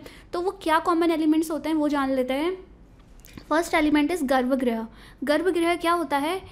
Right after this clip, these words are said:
एक प्रिंसिपल रूम होता है, स्मॉल रूम, जहाँ पे जो टेम्पल की मेन डीटी होती है, उसको प्लेस किया जाता है उनको। ओके, so that is गर्भगृह, a small room for main deity of the temple। ओके, and second is मंडपा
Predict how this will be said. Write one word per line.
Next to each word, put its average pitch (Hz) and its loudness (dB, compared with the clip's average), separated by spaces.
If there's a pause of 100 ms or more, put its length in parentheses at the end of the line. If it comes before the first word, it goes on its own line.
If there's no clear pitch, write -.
(220)
एक 349 -6
प्रिंसिपल 320 2
रूम 311 6
होता 277 2
है, 294 0
स्मॉल 285 2
रूम, 311 0 (340)
जहाँ 269 2
पे 330 -4
जो 370 0 (440)
टेम्पल 277 2
की 359 4
मेन 294 8
डीटी 269 4
होती 247 -2
है, 339 -2 (560)
उसको 311 -2 (400)
प्लेस 339 2
किया 269 0
जाता 233 -2
है 240 -6
उनको। 247 0 (360)
ओके, 330 -6
so 311 -6
that 262 0
is 339 -4
गर्भगृह, 262 -2 (360)
a 269 -2
small 277 2
room 254 2
for 294 2 (140)
main 269 6
deity 254 -2
of 240 0
the 370 2 (180)
temple। 233 0 (280)
ओके, 339 -4 (1040)
and 302 2
second 339 2
is 415 0
मंडपा 277 2